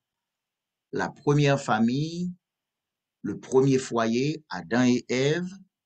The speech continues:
ils étaient tous de nus. L'homme et la femme étaient nus et n'en avaient point honte parce qu'ils étaient dans la présence de Dieu. Les leçons à tirer de, du verset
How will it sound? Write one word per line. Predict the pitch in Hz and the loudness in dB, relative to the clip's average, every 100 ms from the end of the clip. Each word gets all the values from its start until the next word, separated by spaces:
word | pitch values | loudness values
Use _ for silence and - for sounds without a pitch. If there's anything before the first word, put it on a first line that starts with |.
| _ _ - | _ _ -6
ils | 127 110 | -4 -2
étaient | 113 113 117 | -4 -4 -8
tous | - 135 104 | -6 -6 -4
de | 104 | -6
nus. | 90 80 - | -4 -6 -6
L'homme | - 117 127 | -2 0 2
et | |
la | 117 113 | 2 0
femme | 117 113 | -2 -2
étaient | 104 101 95 | -4 -6 -8
nus | 90 98 127 151 180 _ _ _ _ _ - | -4 0 2 0 -4 _ _ _ _ _ -8
et | 104 | -4
n'en | 104 107 | -2 -2
avaient | 101 90 98 - - | -2 -4 -6 -8 -10
point | 107 107 104 | -6 -6 -4
honte | 113 98 - - - _ _ _ _ _ | -4 -4 -8 -14 -20 _ _ _ _ _
parce | 101 - | -8 -6
qu'ils | 113 95 | -4 -4
étaient | 104 110 | -4 -4
dans | 98 92 | -4 -4
la | 85 | -6
présence | - - 104 92 92 - | -10 -8 -6 -4 -6 -6
de | 82 | -10
Dieu. | - - - _ _ _ | -10 -12 -12 _ _ _
Les | - 113 | 0 4
leçons | 120 - - 120 | 4 4 2 2
à | 104 | 0
tirer | 101 - 117 110 110 92 | 0 -2 -2 2 0 0
de, | - 98 | -6 -10
du | 101 | -6
verset | 101 104 104 101 | 0 0 2 -2